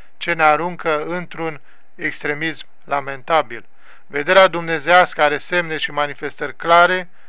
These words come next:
din punct de vedere duhovnicesc și diferențierea între adevărata vedere și vederea adusă de demon este rezervată celor cu adâncă experiență mistică și cu un mare discernământ duhovnicesc.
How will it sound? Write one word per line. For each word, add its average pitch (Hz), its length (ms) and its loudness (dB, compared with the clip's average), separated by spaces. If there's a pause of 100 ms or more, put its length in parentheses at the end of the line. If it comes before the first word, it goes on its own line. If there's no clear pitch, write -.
(260)
din 156 180 -10
punct 156 260 -10
de 156 100 -4
vedere 151 260 -4
duhovnicesc 139 560 -6
și - 80 -10
diferențierea 147 720 -2
între 143 180 -4
adevărata 147 580 2
vedere 151 540 -2 (460)
și - 200 -4
vederea 170 460 8
adusă 175 360 2
de 160 240 -2
demon 175 360 2
este 170 260 -2
rezervată 156 680 2
celor 156 260 -4
cu 156 100 0
adâncă 143 640 0 (480)
experiență 143 680 -8
mistică 151 600 -6 (340)
și 160 180 -6
cu 151 120 -8
un 139 120 -6
mare 147 240 4
discernământ 135 600 -8
duhovnicesc. 131 680 -8